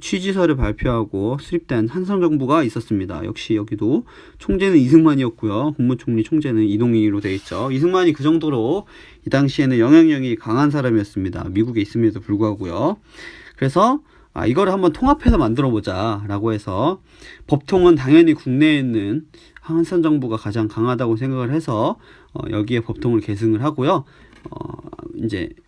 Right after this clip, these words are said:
음, 일제가, 어, 압박하는 상황이니까 국내에는 그래도 세울 수는 없었겠죠. 그래서 정부의 위치는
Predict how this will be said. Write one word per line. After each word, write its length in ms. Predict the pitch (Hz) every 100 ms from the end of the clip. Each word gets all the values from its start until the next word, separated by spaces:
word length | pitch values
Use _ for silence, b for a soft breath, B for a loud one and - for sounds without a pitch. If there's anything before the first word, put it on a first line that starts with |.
| _ _ _ _ _ _ _
음, 320 | - 131 123 139
일제가, 760 | 156 165 185 151 127 131 170 185 -
어, 220 | - -
압박하는 580 | - - 165 160 143 135
상황이니까 580 | 160 170 156 123 107
국내에는 640 | 107 120 117 120 117 104 98
그래도 260 | 98 107
세울 240 | 98 165 156
수는 200 | - 101
없었겠죠. 500 | - - - - 143
그래서 200 | 104 -
정부의 360 | 113 120 131
위치는 540 | 104 - 135 107 156